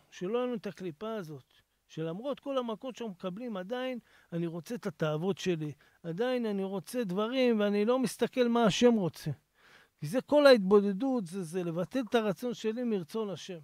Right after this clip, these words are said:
מה השם רוצה? ככה אני גם רוצה. מה שאתה רוצה בורא עולם.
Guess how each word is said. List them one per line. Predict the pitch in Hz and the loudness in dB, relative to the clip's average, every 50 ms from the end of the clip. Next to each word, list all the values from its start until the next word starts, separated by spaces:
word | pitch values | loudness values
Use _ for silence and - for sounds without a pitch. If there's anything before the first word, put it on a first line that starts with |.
| - _ _ _ _ _ _ _ _ _ _ _ _ _ _ - | -18 _ _ _ _ _ _ _ _ _ _ _ _ _ _ -4
מה | 240 320 339 | -2 -2 -2
השם | 302 - - 277 254 | -2 -4 -8 -10 -10
רוצה? | 208 190 180 - - 180 | -8 -10 -12 -14 -14 -16
ככה | 170 - 277 285 - 294 | -14 -12 -12 -14 -12 -16
אני | 311 311 311 285 | -18 -18 -18 -16
גם | 339 349 339 | -16 -16 -16
רוצה. | 320 302 - _ - 220 170 _ _ _ _ _ _ _ _ _ - | -16 -18 -20 _ -20 -20 -20 _ _ _ _ _ _ _ _ _ -8
מה | 330 349 | -8 -8
שאתה | - - 370 | -6 -4 -4
רוצה | 349 330 339 254 - 311 320 | -2 0 -2 0 0 0 2
בורא | 302 294 247 233 214 | 4 4 6 6 6
עולם. | 180 170 156 151 147 | 6 4 4 0 -4